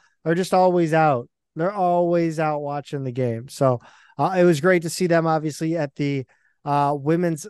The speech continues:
soccer match, the final today. Saw Julia Martinez with a little ice on the knee. Gotta ice up the, you know, ice up the knee. Uh, uh, get ready for that game on Thursday.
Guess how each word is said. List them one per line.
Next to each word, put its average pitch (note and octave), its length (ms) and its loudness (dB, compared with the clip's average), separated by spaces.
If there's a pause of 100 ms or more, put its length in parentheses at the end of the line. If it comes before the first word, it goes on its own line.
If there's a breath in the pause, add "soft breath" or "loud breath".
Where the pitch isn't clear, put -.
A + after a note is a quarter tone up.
soccer E3 500 -2
match, D3+ 420 -2
the C#3 100 -6
final D#3+ 640 0 (320)
today. E3 380 2
Saw E3+ 240 -2
Julia D#3 340 -2
Martinez D#3 540 -6
with D3+ 100 -6
a D3 160 -4 (300)
little G3+ 200 0
ice F#3 320 4
on F#3 140 4
the F3+ 80 2
knee. E3+ 240 2
Gotta G3 320 2
ice F#3 240 -2
up F#3+ 160 -4
the, G#3+ 260 -8
you G3 140 -4
know, F3 140 -2
ice G3+ 180 -4
up G#3 80 -6
the F#3 100 -4
knee. E3 280 -2 (520)
Uh, D3 460 -2 (100)
uh, E3 240 0
get F#3+ 200 0
ready E3 260 0
for D3 400 -2
that C3+ 220 -4
game C3+ 200 -6
on B2+ 140 -6
Thursday. C#3 800 -2